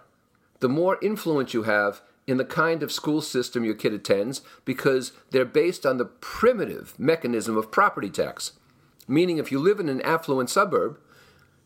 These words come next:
you're going to have higher tax rates, which can afford more teachers and better facilities and better resources. And in fact, the greatest part of any tax in a municipality goes toward education.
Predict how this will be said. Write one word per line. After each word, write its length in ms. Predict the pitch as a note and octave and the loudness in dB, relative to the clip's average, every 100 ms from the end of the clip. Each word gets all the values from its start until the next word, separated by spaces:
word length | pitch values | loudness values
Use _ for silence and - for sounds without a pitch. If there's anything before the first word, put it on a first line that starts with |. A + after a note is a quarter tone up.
| _ - | _ -4
you're 100 | C3 | 0
going 220 | D#3 D3+ | 2 0
to 60 | |
have 280 | C#3 C3+ C3 - - | 0 0 0 -4 -16
higher 340 | - F#3 A3+ | 2 2 2
tax 360 | G#3+ B2+ G#2+ - | 0 -2 -2 -2
rates, 340 | G#2+ - - _ - | -2 -2 -12 _ -4
which 300 | B2+ C3+ - | -2 -2 0
can 380 | C3+ B2+ A#2+ - | 0 2 -2 -6
afford 460 | - - D3+ D3 C3 | -6 -4 0 0 0
more 240 | B2+ E3 | 0 0
teachers 460 | G3 D3 C3 C#3+ C3 | 0 -2 -4 -4 -4
and 220 | G#2+ G2 | -2 0
better 160 | D#3 F#3 | 0 0
facilities 640 | D#3 - A#2+ A#2 A2+ G#2+ - - _ _ | -2 -2 0 0 -2 -6 -14 -20 _ _
and 120 | - | -2
better 200 | B2 A#2+ | 2 2
resources. 580 | D3 A3 C3 F#2 - - - _ - | 2 0 0 0 -2 -14 -16 _ -8
And 160 | G#2+ C#3+ | 0 0
in 100 | G3 | 0
fact, 380 | - E2+ - - - _ _ - - | -2 -4 -6 -12 -20 _ _ -18 -2
the 100 | A2+ | 0
greatest 400 | C#3 D#3 E3 - | 2 2 0 -2
part 220 | D#3 C#3 | 0 2
of 80 | A#2+ | 2
any 160 | B2+ | -2
tax 500 | C3 - B2+ B2 - | -4 0 2 2 -2
in 60 | A#2 | -2
a 60 | |
municipality 760 | A2+ A#2 A2 A2 - B2+ A2 A2 | 0 -2 -4 -2 0 2 2 -2
goes 260 | G2+ G2+ | 0 -2
toward 300 | A2 - F2+ | -2 -2 -2
education. 480 | F2+ A2+ E3+ E3+ - | -2 -2 0 -2 -4